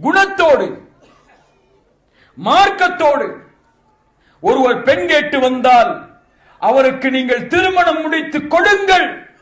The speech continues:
இல்லை என்றால் பூமியில் குழப்பங்கள் ஏற்பட்டுவிடும் என்று. மன் தர்தௌன தீனஹு வ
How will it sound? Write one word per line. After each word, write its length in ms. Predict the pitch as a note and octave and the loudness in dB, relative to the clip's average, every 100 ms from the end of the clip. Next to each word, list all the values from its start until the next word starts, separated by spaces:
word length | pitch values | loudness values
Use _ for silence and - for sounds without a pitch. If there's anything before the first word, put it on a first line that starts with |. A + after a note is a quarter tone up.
| _ _ _ _ | _ _ _ _
இல்லை 280 | F3+ A3 | -10 -6
என்றால் 420 | G3 F#3 F3+ F3+ - | -4 -4 -4 -4 -6
பூமியில் 520 | A#3 A#3 G3+ F3+ - | -8 -8 -8 -10 -12
குழப்பங்கள் 600 | G#3+ B3+ B3+ G#3+ F3+ E3 | -6 -6 -6 -10 -10 -8
ஏற்பட்டுவிடும் 640 | D#3 D3 C#3 C#3 C3 B2+ | -10 -12 -14 -12 -12 -12
என்று. 340 | B2 A2+ G#2+ G2+ _ _ _ _ _ _ _ _ _ _ | -14 -16 -20 -20 _ _ _ _ _ _ _ _ _ _
மன் 180 | C4+ C4+ | -14 -12
தர்தௌன 560 | D#4 - A3+ A3 F#3 | -12 -8 -6 -6 -8
தீனஹு 680 | F3+ A#3+ D#4+ D#4 F4+ F#4 - - - | -6 -2 2 2 2 0 -2 -12 -16
வ 120 | F3+ | -16